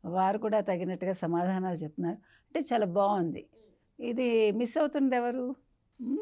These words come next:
మన జగన్మోహన్ రెడ్డి గారు, ముఖ్యమైన జగన్మోహన్ రెడ్డి గారు.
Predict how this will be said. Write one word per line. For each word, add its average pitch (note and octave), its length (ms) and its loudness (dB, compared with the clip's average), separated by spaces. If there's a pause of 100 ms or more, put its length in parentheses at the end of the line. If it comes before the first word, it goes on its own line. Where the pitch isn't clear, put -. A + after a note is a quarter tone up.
మన A3 100 0
జగన్మోహన్ A#3+ 560 2
రెడ్డి D3+ 220 -10
గారు, - 520 -20
ముఖ్యమైన G#3+ 560 -6
జగన్మోహన్ G3 560 -6
రెడ్డి F#3 200 -6
గారు. G3 360 -6